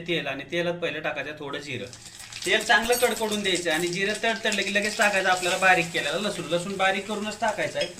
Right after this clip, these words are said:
आणि हे थोडंसं आपल्याला तळून घ्यायचं. आता हे चांगलं झालं लसूण ब्राऊन, लसूण छान ब्राऊन झाला बघा, कलर बघा मस्त आला ह्याला. की लसूण ब्राऊन झाला की आपण टाकणार ह्याच्यात बारीक चॉप केलेला कांदा,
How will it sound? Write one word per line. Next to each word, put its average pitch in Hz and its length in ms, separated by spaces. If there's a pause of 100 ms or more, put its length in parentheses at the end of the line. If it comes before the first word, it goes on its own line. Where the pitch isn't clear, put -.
(300)
आणि 139 120
हे 180 200
थोडंसं 196 320
आपल्याला 165 340 (520)
तळून 170 280
घ्यायचं. 113 320
आता - 160
हे 165 140
चांगलं 196 360
झालं 214 300
लसूण 180 360
ब्राऊन, 139 260 (320)
लसूण 170 320
छान 185 200
ब्राऊन 180 280
झाला 156 220
बघा, 123 160
कलर 143 240
बघा 131 200
मस्त 151 300
आला 147 220
ह्याला. 135 280 (520)
की 156 140
लसूण 185 320 (320)
ब्राऊन 196 280
झाला 214 240
की 208 80
आपण 202 240
टाकणार 190 320
ह्याच्यात 170 380
बारीक 170 340
चॉप - 260
केलेला 127 240
कांदा, 113 340